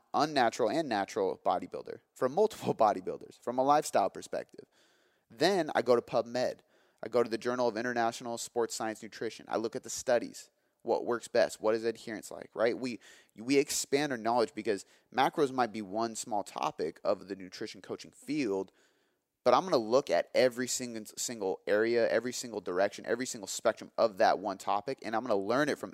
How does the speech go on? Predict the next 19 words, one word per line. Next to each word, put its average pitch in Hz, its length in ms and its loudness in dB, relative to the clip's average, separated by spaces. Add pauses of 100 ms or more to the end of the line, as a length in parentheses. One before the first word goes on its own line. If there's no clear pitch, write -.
every 113 220 2
single 110 280 -4
individual 107 540 -2
who 135 240 -12
preaches 123 320 -6
it 113 80 0
in 80 80 -6
a 104 60 -4
different 87 280 -10
manner. 55 320 -14 (1000)
Phil 127 260 4
Learning, 113 320 -4
Mark 117 240 2
Coles, 110 320 0
Ben 117 260 -2
Kubert, 110 360 -4
Jason 113 320 -4
Phillips, 127 500 2
myself, 113 640 0